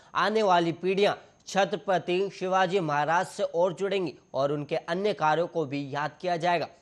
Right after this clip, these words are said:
महाराष्ट्र के मुख्यमंत्री उद्धव ठाकरे ने घोषणा किया है कि इतिहासकार बाबा साहेब पुरंदरे का अंतिम संस्कार राजकीय सम्मान के साथ होगा। और वहीं बाबा साहेब पुरंदरे के नाम से लोकप्रिय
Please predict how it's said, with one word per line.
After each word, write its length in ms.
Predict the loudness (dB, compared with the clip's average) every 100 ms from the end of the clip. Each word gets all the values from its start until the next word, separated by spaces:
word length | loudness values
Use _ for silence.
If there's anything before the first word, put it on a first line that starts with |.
| _ -10
महाराष्ट्र 440 | -2 2 4 2
के 60 | -2
मुख्यमंत्री 680 | -4 -4 -4 -4 -2 -4 -4 -10 _ -2
उद्धव 420 | 0 2 0 -4 _ -20 _ _ -8
ठाकरे 420 | -2 -2 0 -4
ने 260 | -4 -4 -6 -14
घोषणा 520 | -8 -6 -6 -4 -4 -4 -8 _ _
किया 240 | -2 0
है 220 | 2 0 0
कि 160 | -2
इतिहासकार 760 | -4 -6 -2 -2 2 4 2 0 -12 _
बाबा 280 | 0 2 2
साहेब 360 | 2 2 2 0
पुरंदरे 500 | -4 -2 -2 0 2
का 180 | 4
अंतिम 300 | 4 2 -4
संस्कार 680 | -4 -4 -4 2 4 4 0 -18 _ 0
राजकीय 480 | 4 4 4 0
सम्मान 480 | 2 0 0 0 0
के 140 | -2 -2
साथ 300 | 0 0 0
होगा। 220 | 2 2
और 340 | 2 -8 -6
वहीं 180 | -2 0 0
बाबा 280 | 0 2 0
साहेब 400 | 0 0 0 0
पुरंदरे 400 | -4 -4 -4 -4
के 160 | -4 -4
नाम 300 | -2 -4 -4
से 160 | -6
लोकप्रिय 560 | -4 -4 -6 -4 -4